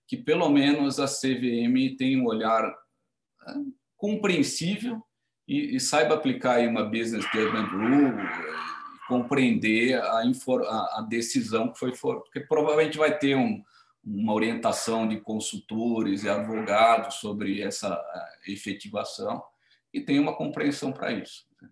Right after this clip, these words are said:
É, é novo pra todo mundo e, e é assim, né?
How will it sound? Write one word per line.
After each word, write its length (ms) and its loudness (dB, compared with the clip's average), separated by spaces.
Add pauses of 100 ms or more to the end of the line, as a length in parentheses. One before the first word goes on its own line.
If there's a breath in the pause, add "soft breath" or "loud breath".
(180)
É, 260 -14
é 40 -6
novo 360 -2
pra 160 -6
todo 300 -6
mundo 340 -4 (560)
e, 600 -12 (180)
e 100 -14
é 60 -10
assim, 400 -10
né? 80 -20